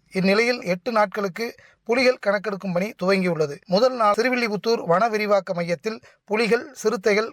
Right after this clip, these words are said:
கரடிகள் போன்ற ஊன் உண்ணிகள் மற்றும் தாவர உண்ணிகளான மான்கள், காட்டெருமைகள் உள்ளிட்ட வன விலங்குகளை கணக்கெடுப்பது குறித்த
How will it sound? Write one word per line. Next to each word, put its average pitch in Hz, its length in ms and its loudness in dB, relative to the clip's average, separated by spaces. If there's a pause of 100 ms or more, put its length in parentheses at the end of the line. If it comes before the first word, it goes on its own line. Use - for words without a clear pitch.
(120)
கரடிகள் 202 420 0
போன்ற 175 360 2 (300)
ஊன் 233 260 2
உண்ணிகள் 190 400 0 (120)
மற்றும் 214 380 -2 (260)
தாவர 240 460 2
உண்ணிகளான 196 640 0
மான்கள், 202 480 0 (100)
காட்டெருமைகள் 202 560 0
உள்ளிட்ட 175 480 0 (340)
வன 196 280 2
விலங்குகளை 196 600 0 (100)
கணக்கெடுப்பது 190 520 0
குறித்த 170 460 0